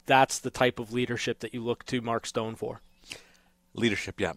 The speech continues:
Speaker 2: Uh, d-, I don't know whether you saw it, but I had a chance to talk to Max Pacioretty after the game, and, uh, it, it kinda got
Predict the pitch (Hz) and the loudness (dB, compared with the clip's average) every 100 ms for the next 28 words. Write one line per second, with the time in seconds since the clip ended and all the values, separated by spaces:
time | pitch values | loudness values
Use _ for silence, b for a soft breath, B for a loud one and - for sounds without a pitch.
0 | - 135 139 160 - 135 165 156 135 120 | 2 2 4 0 0 2 4 4 4 4
1 | 123 117 - - 101 104 101 123 107 - | 6 6 6 0 4 4 4 0 -2 0
2 | 101 92 95 90 95 98 87 85 78 92 | 0 0 -2 -4 -4 -6 -4 -2 2 2
3 | 87 - 90 87 90 92 - 90 85 80 | 0 -4 -8 -6 -6 -8 -12 -10 -8 -8
4 | 80 - b b b b b b - 85 | -10 -16 b b b b b b -10 -8
5 | 80 80 - - 117 110 110 - 156 185 | -8 -10 -12 -8 -6 -4 -6 -2 0 -2
6 | 120 104 98 | 0 4 4